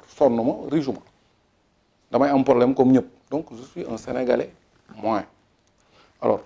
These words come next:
su ma ñëwee si benn A S C, dëkk bu doy ni Tëngéej, mais somme yu raisonnable rek laa fa mun maye.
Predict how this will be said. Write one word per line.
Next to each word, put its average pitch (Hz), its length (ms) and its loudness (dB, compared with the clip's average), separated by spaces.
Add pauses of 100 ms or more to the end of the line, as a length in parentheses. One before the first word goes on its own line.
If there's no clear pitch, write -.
(120)
su - 200 -12
ma 233 140 -2
ñëwee 175 200 4
si 156 120 -2
benn 147 180 4
A 127 200 -2
S 110 120 -8
C, 95 160 -20 (460)
dëkk 139 240 -2
bu 139 100 0
doy 131 160 4
ni 123 80 0
Tëngéej, 110 340 -6 (280)
mais 104 160 -12
somme 135 320 2
yu 127 80 4
raisonnable 127 480 4
rek 139 100 2
laa 151 140 4
fa 160 100 -2
mun 160 180 -2
maye. 208 220 -2